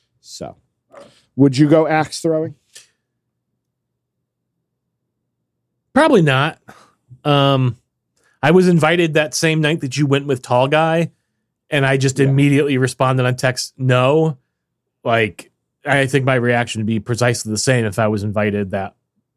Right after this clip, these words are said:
Speaker 2: there now. So I don't even, I don't even, like, I know I joke about, "Sh-, Missus Manson not liking fun,"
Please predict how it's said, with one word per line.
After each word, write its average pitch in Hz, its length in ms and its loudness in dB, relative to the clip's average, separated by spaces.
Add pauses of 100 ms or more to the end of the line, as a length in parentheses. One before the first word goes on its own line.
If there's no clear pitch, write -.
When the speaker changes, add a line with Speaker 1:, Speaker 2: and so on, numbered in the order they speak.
Speaker 2:
there 104 240 -4
now. 92 420 -8
So 95 320 -8 (960)
I 190 80 2
don't 269 200 2
even, 190 340 2 (320)
I 190 100 2
don't 262 140 0
even, 208 240 4
like, 147 400 -2 (1300)
I 190 60 4
know 285 120 6
I 262 80 2
joke 190 280 2
about, 165 320 -2
"Sh-, - 140 -12 (360)
Missus 127 200 -4
Manson 165 340 0
not 175 200 0
liking 175 320 0
fun," 170 480 0